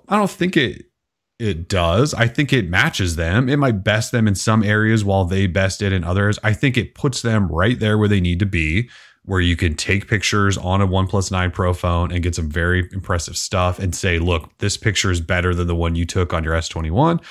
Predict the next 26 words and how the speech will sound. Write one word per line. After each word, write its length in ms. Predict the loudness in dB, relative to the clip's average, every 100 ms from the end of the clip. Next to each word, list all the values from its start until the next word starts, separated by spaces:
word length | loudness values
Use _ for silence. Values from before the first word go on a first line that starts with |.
| -20 -12 -2
And 120 | 0
then 100 | 2
that 100 | 4
S 140 | 2
twenty-one 560 | 2 2 4 4 4 2 -4 _
person 280 | 0 2 4
will 60 |
go, 120 | 4 4
"Well, 160 | 4
look 140 | 4 2
at 80 | 2
this 180 | 2
one 120 | 2 0
I 40 |
took, 260 | 2 0 0
which 100 | -2
is 80 |
better." 280 | 0 2 2
And 140 | 2 2
I 80 |
think 180 | 0 0
that's 220 | 0 -2
fine. 340 | -4 -2 0 2
I 60 | 2
think 220 | 2 2
it's 220 | 0 -2